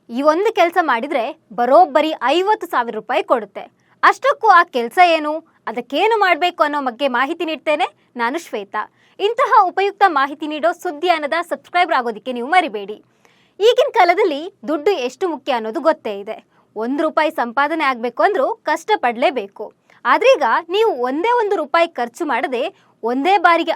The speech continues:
ಐವತ್ತು ಸಾವಿರ ರೂಪಾಯಿ ಗೆಲ್ಬಹುದು. ಆದ್ರೆ ಅದಕ್ಕಾಗಿ ನೀವು ತಲೆ ಮತ್ತು ಕೈಗೆ ಕೆಲ್ಸ ಕೊಡ್ಬೇಕು. ಆಗ ಈ ಹಣ ನೇರವಾಗಿ ನಿಮ್ಮ ಬ್ಯಾಂಕ್ ಖಾತೆಗೆ ಜಮೆ ಮಾಡಲಾಗುತ್ತೆ. ಆದ್ರೆ ಅದು ಹೇಗೆ, ಅದಕ್ಕಾಗಿ ಏನ್ ಮಾಡ್ಬೇಕು ಅಂತ ಯೋಚಿಸ್ತಿದ್ದೀರಾ? ಅದನ್ನು ಹೇಳ್ತೇನೆ.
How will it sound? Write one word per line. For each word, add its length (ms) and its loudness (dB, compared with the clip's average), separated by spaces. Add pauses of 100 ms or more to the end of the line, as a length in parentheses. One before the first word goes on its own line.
ಐವತ್ತು 460 -2
ಸಾವಿರ 300 -2
ರೂಪಾಯಿ 280 -6
ಗೆಲ್ಬಹುದು. 680 -6 (160)
ಆದ್ರೆ 360 2 (300)
ಅದಕ್ಕಾಗಿ 500 0
ನೀವು 180 -2
ತಲೆ 380 0
ಮತ್ತು 280 -4
ಕೈಗೆ 360 -4
ಕೆಲ್ಸ 300 -4
ಕೊಡ್ಬೇಕು. 600 -10 (320)
ಆಗ 220 4 (220)
ಈ 140 0
ಹಣ 260 -2
ನೇರವಾಗಿ 540 -4
ನಿಮ್ಮ 260 -6
ಬ್ಯಾಂಕ್ 360 2
ಖಾತೆಗೆ 340 -4
ಜಮೆ 240 2
ಮಾಡಲಾಗುತ್ತೆ. 640 -4 (500)
ಆದ್ರೆ 280 6
ಅದು 320 -2
ಹೇಗೆ, 460 -2 (300)
ಅದಕ್ಕಾಗಿ 500 -4
ಏನ್ 180 -2
ಮಾಡ್ಬೇಕು 400 0
ಅಂತ 180 -4
ಯೋಚಿಸ್ತಿದ್ದೀರಾ? 800 -4 (160)
ಅದನ್ನು 320 0
ಹೇಳ್ತೇನೆ. 520 -10